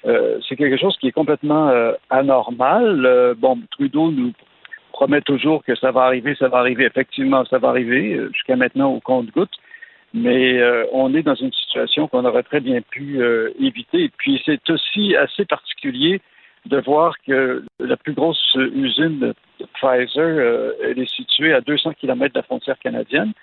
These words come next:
Puis malgré les accords de libre-échange, là, c'est dans le Michigan, euh, cette usine-là, euh, va fournir aucune dose, euh, au Canada. Puis Joe Biden marche dans les traces de Donald Trump.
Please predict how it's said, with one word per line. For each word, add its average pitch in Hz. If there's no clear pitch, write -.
Puis -
malgré 139
les 151
accords 143
de 120
libre-échange, 123
là, 156
c'est 135
dans 123
le 120
Michigan, 123
euh, 117
cette -
usine-là, 127
euh, 120
va 123
fournir 135
aucune 147
dose, 131
euh, 117
au 113
Canada. 120
Puis -
Joe 135
Biden 131
marche 131
dans -
les 120
traces 131
de 120
Donald 131
Trump. 160